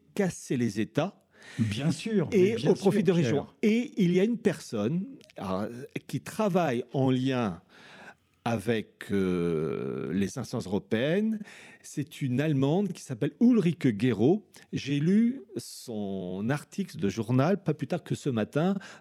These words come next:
Speaker 1: le journal Die Zeit, hein. Donc Ulrike, euh, Guérot, qui a travaillé avec Ja-, Jacques Delors, excusez du peu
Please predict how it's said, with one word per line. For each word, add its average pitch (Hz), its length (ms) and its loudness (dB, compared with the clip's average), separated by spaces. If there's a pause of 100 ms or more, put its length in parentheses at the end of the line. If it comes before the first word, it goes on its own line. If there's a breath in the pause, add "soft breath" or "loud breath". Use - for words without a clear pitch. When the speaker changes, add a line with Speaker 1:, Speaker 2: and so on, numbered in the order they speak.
Speaker 1:
le 98 120 -6
journal 123 300 -2
Die 120 180 -4
Zeit, - 560 -12 (100)
hein. 104 280 -4
Donc 117 400 -2
Ulrike, 147 400 4
euh, 95 400 0 (200)
Guérot, 117 520 2 (880 loud breath)
qui 220 160 0
a 190 80 0
travaillé 135 460 0
avec 92 240 -4
Ja-, 107 140 -4 (160)
Jacques 110 300 -4
Delors, 226 520 4 (180)
excusez - 380 -4
du 139 140 2
peu 226 320 4